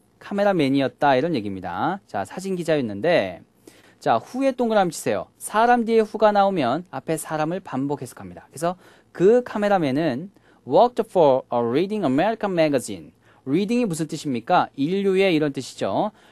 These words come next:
그래서 인류의 미국 잡지사를 위해서, 다시 말해서 잡지사에서 일했다, 이런 해석이 되겠습니다.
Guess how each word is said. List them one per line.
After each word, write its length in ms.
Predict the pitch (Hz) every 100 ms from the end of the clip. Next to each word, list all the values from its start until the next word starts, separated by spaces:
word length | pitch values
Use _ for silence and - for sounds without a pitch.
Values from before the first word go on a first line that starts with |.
| -
그래서 380 | 131 123 165 170
인류의 640 | 151 170 202 214 135 156 214 _ -
미국 600 | 131 151 170 202 220 220
잡지사를 920 | - 147 143 _ 196 190 190 202 226 143
위해서, 420 | 147 131 101 -
다시 240 | - 127 143
말해서 400 | 131 123 165 180
잡지사에서 840 | - 123 - 131 123 107 180 196 - _
일했다, 600 | 123 139 123 123 101 85 -
이런 260 | 131 143
해석이 280 | 127 117 127
되겠습니다. 760 | 170 117 - 98 90 117 202